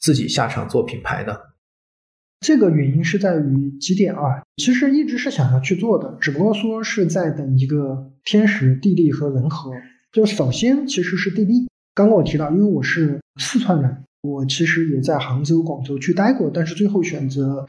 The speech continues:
Speaker 2: 回到成都，因为是一些个人的生活习惯和喜好以及家庭的一些原因。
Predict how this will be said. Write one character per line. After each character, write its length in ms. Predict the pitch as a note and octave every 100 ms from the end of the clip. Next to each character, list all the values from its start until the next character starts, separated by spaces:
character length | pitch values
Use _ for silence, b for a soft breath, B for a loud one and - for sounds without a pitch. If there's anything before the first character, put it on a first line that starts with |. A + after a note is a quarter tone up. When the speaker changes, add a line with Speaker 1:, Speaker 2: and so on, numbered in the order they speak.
| b b
Speaker 2:
回 120 | -
到 140 | E3 G#3+
成 240 | - D3
都， 200 | D3+ D#3+ E3
因 200 | G3+ A3+
为 140 | B3+ B3
是 260 | - G3+
一 40 | G3+
些 220 | G3+ F#3+
个 220 | F3 A#3+
人 140 | D3+ D3
的 60 |
生 200 | - G#3
活 100 | E3+
习 140 | E3 E3
惯 220 | F#3+ D3+
和 120 | E3+
喜 200 | - C#3
好 340 | - F#3+ C#3+
以 80 | C3+
及 260 | C3 C3 C3+
家 200 | F#3 G#3
庭 160 | G3+ C#3+
的 60 |
一 40 | C#3
些 160 | D3
原 160 | D#3
因。 120 | -